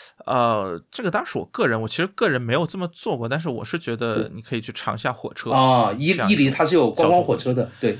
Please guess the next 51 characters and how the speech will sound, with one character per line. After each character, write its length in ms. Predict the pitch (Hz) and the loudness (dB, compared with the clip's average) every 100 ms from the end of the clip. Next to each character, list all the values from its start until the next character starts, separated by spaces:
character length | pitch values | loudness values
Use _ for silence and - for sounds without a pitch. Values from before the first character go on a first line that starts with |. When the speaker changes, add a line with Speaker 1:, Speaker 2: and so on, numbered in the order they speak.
| - | -4
Speaker 2:
它 60 | 131 | -2
是 60 | |
有 80 | 147 | 0
观 160 | 135 143 | 0 0
光 100 | 156 | -2
火 100 | - | -4
车。 140 | - 110 | -8 -8
Speaker 1:
呃， 120 | 123 | -8
对， 200 | - 123 | -4 -2
对， 80 | 113 | -2
对， 140 | 110 104 | 0 0
Speaker 2:
对。 60 | 104 | 0
Speaker 1:
就 100 | 117 | -8
是 320 | 131 120 117 | -4 -2 -2
有 100 | 113 | -2
些 160 | 165 | 0
火 240 | 165 - - | 0 -2 -6
车 240 | - 160 | 0 0
其 180 | 202 131 | 0 -6
实， 280 | 113 123 123 - - _ - | 0 0 0 -8 -20 _ -8
Speaker 2:
对。 100 | 156 | -4
Speaker 1:
因 80 | |
为 80 | 196 | -2
火 240 | 240 - - | -2 -2 -2
车 160 | - | -2
你 160 | 165 104 | -4 -6
其 180 | 113 120 | -8 -8
实 220 | 117 120 - | -6 -8 -8
开 200 | - 147 | -2 -2
速 200 | - 131 | -2 -8
度 100 | 113 | -6
不 140 | 127 | -6
是 40 | |
很 140 | 139 127 | -6 -8
快， 320 | - - 135 107 | -6 0 0 0
Speaker 2:
对。 20 | |
Speaker 1:
其 160 | - | -8
实 100 | 120 | -8
路 200 | 139 185 | -6 -6
上 200 | 135 117 | -2 -4
你 80 | 104 | -4
是 140 | - 117 | -10 -10
能 240 | 104 110 | -10 -8
往 180 | 139 - | -10 -8
外 180 | 107 101 - | -6 -6 -6
看 260 | - 143 | -2 0
的。 60 | - | 0
Speaker 2:
是 40 | |
的。 140 | - - - - - _ | -6 -18 -20 -20 -20 _
Speaker 1:
然 100 | 113 | -2
后， 440 | 120 117 104 - | 0 0 -2 -6